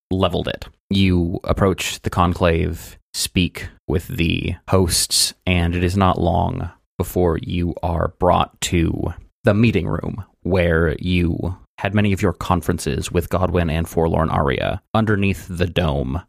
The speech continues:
there is the light from the night trickling down. A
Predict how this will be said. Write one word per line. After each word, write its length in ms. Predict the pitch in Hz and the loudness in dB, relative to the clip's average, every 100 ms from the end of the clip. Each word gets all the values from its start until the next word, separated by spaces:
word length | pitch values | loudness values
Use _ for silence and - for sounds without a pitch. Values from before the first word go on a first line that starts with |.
| - | -8
there 380 | 101 92 90 85 | 0 2 4 2
is 680 | - 87 85 87 87 - - - - _ | 4 4 4 2 0 0 0 -6 -20 _
the 180 | 101 104 | -2 0
light 380 | 95 92 92 - | 2 2 0 -4
from 220 | - 101 | -2 0
the 80 | 92 | 2
night 300 | 87 87 - | 2 0 -4
trickling 440 | - 101 90 85 85 | -2 0 0 0 0
down. 580 | 90 87 85 73 - - _ 92 | 0 0 0 -2 -4 -8 _ 0
A 400 | 90 87 82 | 0 0 -2